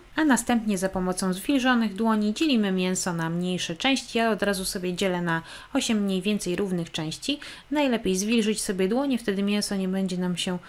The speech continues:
tak kleiło do rąk. Przygotowałam sobie osiem kawałków papryki, osiem kawałków ogórka i jedną czerwoną cebulę oraz sto gramów wędzonego boczku. Zamiast boczku możemy jeszcze użyć szynki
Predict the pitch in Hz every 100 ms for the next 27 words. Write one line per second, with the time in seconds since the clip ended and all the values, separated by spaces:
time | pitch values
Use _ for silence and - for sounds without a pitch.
0 | - - - 180 - 190 180 190 175 170
1 | 165 160 220 294 - - - - - -
2 | - - - - - - 277 277 240 233
3 | 208 202 190 190 202 - 196 180 196 185
4 | 180 180 180 285 285 247 269 240 196 -
5 | 185 180 180 175 185 247 233 254 262 226
6 | - 208 190 196 185 190 175 185 180 175
7 | 285 277 277 262 262 - - 381 320 226
8 | - 220 185 185 180 175 180 180 175 175
9 | 170 185 262 269 - 226 269 330 247 190
10 | 214 - 214 185 180 190 180 170 - -
11 | 165 160 - - 320 302 294